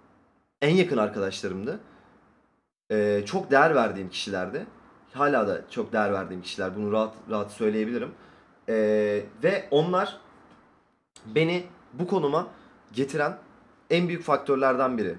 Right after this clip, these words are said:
Bunu unutmayın. Bunu ben hiçbir zaman unutmam. Sizler de unutmayın. Ee, eğer ben bu konumdaysam, yayınlarım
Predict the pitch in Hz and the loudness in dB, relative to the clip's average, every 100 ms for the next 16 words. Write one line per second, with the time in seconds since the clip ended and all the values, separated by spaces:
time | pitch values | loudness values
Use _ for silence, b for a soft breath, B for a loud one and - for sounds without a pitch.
0 | 113 127 147 151 151 117 123 - B B | -6 -4 -2 -4 -4 -6 -6 -12 B B
1 | B 440 539 466 403 - - - 156 156 | B -14 -14 -14 -16 -18 -8 -2 4 6
2 | 185 165 151 - 180 180 151 143 147 165 | 6 0 -8 -6 -4 -2 0 -2 -4 -4
3 | 190 - - - - - 160 165 185 151 | -4 -6 -20 -20 -16 -10 -2 4 4 4
4 | 120 92 107 110 180 - b b b _ | 0 -2 -4 -4 -6 -14 b b b _
5 | _ _ _ _ - 107 107 104 104 101 | _ _ _ _ -4 2 4 4 2 0
6 | 101 - - _ _ - 139 165 175 180 | -2 -16 -20 _ _ 0 6 6 6 2
7 | 180 196 160 127 117 165 170 139 143 147 | -2 -4 -2 0 0 -2 -2 2 2 4
8 | 156 170 | 0 -2